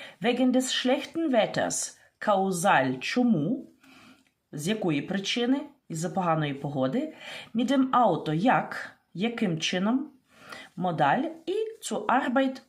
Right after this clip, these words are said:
куди, локаль. Ще таке речення. Er soll jeden Morgen aufgrund des Rezeptes alleine ins Bad gehen.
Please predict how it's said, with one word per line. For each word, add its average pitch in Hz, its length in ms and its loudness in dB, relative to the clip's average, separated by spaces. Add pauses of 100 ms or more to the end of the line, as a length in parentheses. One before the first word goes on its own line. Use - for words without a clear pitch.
куди, 220 580 -2 (120)
локаль. 143 460 -2 (1300)
Ще - 280 -2
таке 254 220 -2
речення. 185 540 0 (1400)
Er 185 260 8
soll 214 340 0
jeden 294 420 2
Morgen 208 720 4
aufgrund 262 720 2
des 208 240 -4
Rezeptes 170 840 -4
alleine 190 420 2
ins 214 340 -2
Bad 160 300 -2
gehen. 135 480 -4